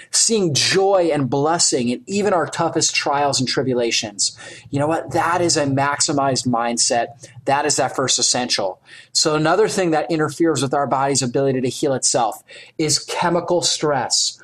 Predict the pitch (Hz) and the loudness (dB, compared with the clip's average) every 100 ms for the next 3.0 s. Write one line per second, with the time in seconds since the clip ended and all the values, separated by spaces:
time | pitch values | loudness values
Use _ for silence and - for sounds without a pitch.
0 | - - 151 170 160 143 117 147 156 175 | -12 -2 0 2 0 0 0 0 2 2
1 | 175 160 160 175 233 254 - - - - | 0 2 2 4 0 -2 -12 -20 -16 -6
2 | 143 131 165 185 165 160 160 151 170 185 | 0 2 2 2 2 4 4 4 2 -2